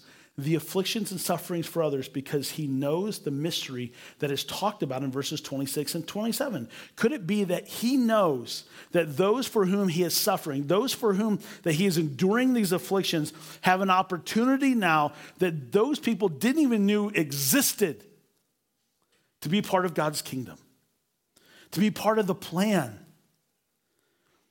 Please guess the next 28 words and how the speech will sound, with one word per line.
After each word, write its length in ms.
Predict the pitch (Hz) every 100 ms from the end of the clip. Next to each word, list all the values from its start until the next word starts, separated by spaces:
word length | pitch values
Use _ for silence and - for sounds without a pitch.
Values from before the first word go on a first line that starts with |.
| _ _ _ -
This 180 | 226 320
is 120 | 269
the 100 | 285
reason 280 | 240 208 214
why 120 | 202
he 80 | 208
preaches 440 | - 214 - 185
the 80 | 175
word 160 | 165 175
of 100 | 156
God 260 | 147 170
to 80 | 170
those 280 | 147 160 160
who 80 | 156
do 200 | 131 160
not 200 | 151 131
know 380 | 143 131 170 156 - -
Christ. 500 | 123 160 226 - - _ _ _ _ _ _ _ _ _ -
This 180 | 202 226
is 60 |
be-, 240 | 190 247 - - _ _ _
why 180 | 160 196
he's 220 | 226 180
willing 300 | 170 202 233
to 120 | 196 180
endure 560 | 156 127 165 190 220
all 160 | 165 143
suffering, 960 | - - - 165 - 208 240 277 262